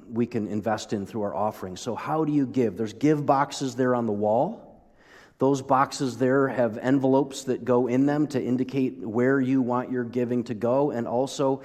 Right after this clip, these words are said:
on our church app, there's a give button. On our church website, there's a give button. Everybody knows those now. You see them everywhere you go. There's so much to give to. And here's what I'm asking you to consider.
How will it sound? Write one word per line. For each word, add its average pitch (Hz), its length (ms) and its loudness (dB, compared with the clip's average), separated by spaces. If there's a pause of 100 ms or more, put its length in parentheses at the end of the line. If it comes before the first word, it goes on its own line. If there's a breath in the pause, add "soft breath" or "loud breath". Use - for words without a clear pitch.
(180 loud breath)
on 120 120 -2
our 113 120 -2
church 131 320 -2
app, 127 240 0
there's 117 160 -4
a 113 80 0
give 123 420 0
button. 131 340 0
On 117 80 -2
our 113 100 -4
church 113 200 -6
website, 120 480 -4
there's 113 140 -10
a 113 80 -4
give 117 260 -4
button. 123 280 -2
Everybody 131 360 -2
knows 120 300 -4
those 117 200 -6
now. 117 140 -8
You 120 160 -8
see 131 260 -4
them 123 220 -4
everywhere 113 320 -6
you 104 80 -8
go. 113 220 -6
There's 110 140 -10
so 127 160 -6
much 123 240 -6
to 110 60 -14
give 107 400 -10 (320 soft breath)
to. 120 400 -2 (720 soft breath)
And 117 100 -8
here's 131 200 0
what 131 60 2
I'm 120 100 0
asking 113 320 -2
you 104 60 -2
to - 40 -14
consider. 101 520 -4